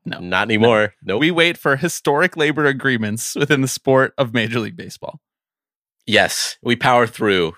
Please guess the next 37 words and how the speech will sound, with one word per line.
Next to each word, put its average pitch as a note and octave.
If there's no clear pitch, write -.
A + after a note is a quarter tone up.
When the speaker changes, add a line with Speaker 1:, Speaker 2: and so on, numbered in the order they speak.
Speaker 2:
even G2+
if F2+
we're E2+
sick -
as F2
a F2+
dog. D#2
I'm, F#2+
I'm F2+
coming A2+
down G#2+
off G#2
the G#2+
high G2+
of F2+
a E2+
labor F2+
agreement G2+
and E2+
coming F#2+
onto F#2
the F2
high E2+
of, D#2+
uh, D2+
some D#2+
drugs B2
that F#2
will E2+
put -
me G2
out A2+
for -
the A2+
next A#2+
twelve B2
hours. D3